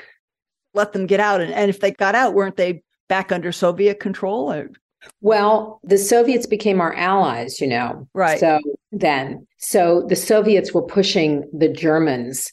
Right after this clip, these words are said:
Speaker 2: they were sh-, pushing them west. So they finally liberated her village. It's, it's interesting, Kathy. I used to think that the war was just over at a certain date, but that isn't how it happened.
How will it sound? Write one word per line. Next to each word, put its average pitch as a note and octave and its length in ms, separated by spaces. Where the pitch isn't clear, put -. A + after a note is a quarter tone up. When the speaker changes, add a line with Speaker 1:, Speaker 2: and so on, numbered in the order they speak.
Speaker 2:
they F3 160
were E3+ 160
sh-, - 160
pushing F3+ 380
them C#3 160
west. C#3+ 360
So F3+ 560
they G3 420
finally E3+ 560
liberated D3 760
her C#3 320
village. C#3+ 680
It's, F#3 280
it's F#3 200
interesting, E3+ 680
Kathy. D#3+ 440
I G3 100
used D4 220
to G3+ 120
think F3+ 260
that D#3+ 140
the D#3 80
war D#3 280
was D3+ 180
just - 320
over D#3+ 300
at B2 60
a C3+ 60
certain D3 380
date, C#3+ 420
but F#3+ 160
that A3+ 160
isn't A3+ 220
how F3+ 180
it D3+ 80
happened. F3+ 580